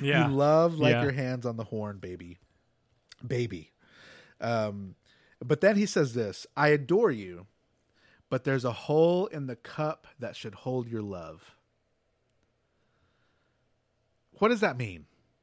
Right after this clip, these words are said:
Speaker 1: <laughs>
Speaker 2: What does that mean, Jeff?
Speaker 1: I, I mean, I, I took it as, uh, the love that she has for him.
Speaker 2: Okay.
Speaker 1: Like, she, uh, the proverbial whatever, she,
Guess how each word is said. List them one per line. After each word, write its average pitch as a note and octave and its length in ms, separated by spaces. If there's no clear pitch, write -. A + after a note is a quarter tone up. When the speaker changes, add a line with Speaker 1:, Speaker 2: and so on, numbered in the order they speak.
Speaker 1:
<laughs> C3 420
Speaker 2:
What G#3 120
does B3+ 120
that F3+ 160
mean, A#2+ 280
Jeff? F#2 160
Speaker 1:
I, E3 260
I D#3+ 80
mean, F3+ 140
I, E3 640
I D4 40
took - 260
it C#3+ 120
as, C#3 420
uh, A#2 880
the C3+ 160
love C#3+ 260
that B2+ 120
she C#3+ 200
has B2 220
for A2 140
him. G#2+ 380
Speaker 2:
Okay. B2+ 480
Speaker 1:
Like, A#2+ 220
she, B2+ 640
uh, G2 260
the - 80
proverbial G#2+ 640
whatever, G2+ 340
she, A2 440